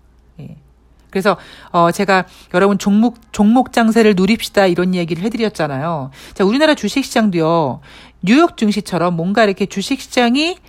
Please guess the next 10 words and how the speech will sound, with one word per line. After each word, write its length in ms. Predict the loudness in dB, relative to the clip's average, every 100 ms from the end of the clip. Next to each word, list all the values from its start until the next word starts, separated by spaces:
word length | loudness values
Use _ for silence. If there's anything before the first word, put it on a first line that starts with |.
| _
지수 500 | -6 -4 2 4 4
자체로만 540 | 2 -2 -2 0 2 2
봤을 300 | 0 0 -2
때 140 | 0
약간 180 | 0 -2
힘이 300 | -6 -4 -2
빠지고 400 | 0 0 0 -6
있죠. 360 | -8 -6 -8 -8 _
그죠? 280 | -8 -8 -8 _ _ _ _ _ _ _ _ _
아직까지 720 | -2 -2 -2 0 0 -2 -4